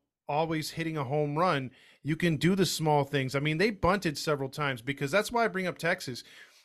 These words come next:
Texas is, is known, like, like you would think they're mashing the ball and killing people nightly. But if you watch any of their games, e-, especially the ones they played us,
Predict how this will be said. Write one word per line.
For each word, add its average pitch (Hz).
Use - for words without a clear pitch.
Texas 220
is, 175
is 160
known, 175
like, 156
like 147
you 151
would 151
think 180
they're 151
mashing 165
the 151
ball 131
and 123
killing 220
people 143
nightly. 143
But 226
if 202
you 202
watch 202
any 214
of 185
their 165
games, 151
e-, 160
especially 240
the 202
ones 180
they 160
played 151
us, 185